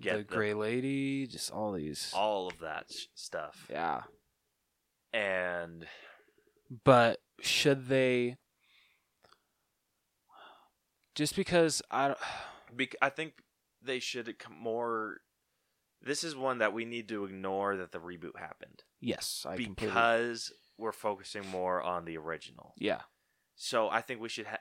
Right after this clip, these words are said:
Speaker 1: we can definitely have nods towards the reboot.
Speaker 2: Yeah, but nothing that,
Speaker 1: Just
Speaker 2: like, says
Speaker 1: for
Speaker 2: the re-
Speaker 1: respectful.
Speaker 2: Yeah, but nothing that says, "Oh, the reboot happened."
Speaker 1: Yeah.
Speaker 2: Because
Speaker 1: It didn't.
Speaker 2: Yeah.
Speaker 1: <laughs>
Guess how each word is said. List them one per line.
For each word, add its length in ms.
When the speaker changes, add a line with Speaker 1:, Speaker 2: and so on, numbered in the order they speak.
Speaker 1:
we 100
can 360
definitely 460
have 240
nods 640
towards 400
the 80
reboot. 380
Speaker 2:
Yeah, 300
but 380
nothing 460
that, 80
Speaker 1:
Just 80
Speaker 2:
like, 120
says 300
Speaker 1:
for 60
Speaker 2:
the 80
re- 80
Speaker 1:
respectful. 500
Speaker 2:
Yeah, 280
but 380
nothing 240
that 140
says, 340
"Oh, 400
the 60
reboot 380
happened." 460
Speaker 1:
Yeah. 120
Speaker 2:
Because 600
Speaker 1:
It 180
didn't. 460
Speaker 2:
Yeah. 260
Speaker 1:
<laughs> 80